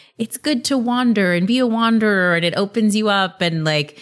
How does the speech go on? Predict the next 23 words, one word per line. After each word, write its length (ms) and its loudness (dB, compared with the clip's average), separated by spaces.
you 100 -2
get 200 -2
to, 120 0
there's, 320 0
like, 140 -2
this, 180 -2
a 80 -2
sense 240 2
of 100 0
freedom 520 -2
if 120 -4
you're 140 0
a 60 2
wanderer, 580 0
right? 240 -2
That 140 0
you 100 4
should 300 2
wander 500 0
because 300 -2
it 40 0
allows 440 -2
you 480 -2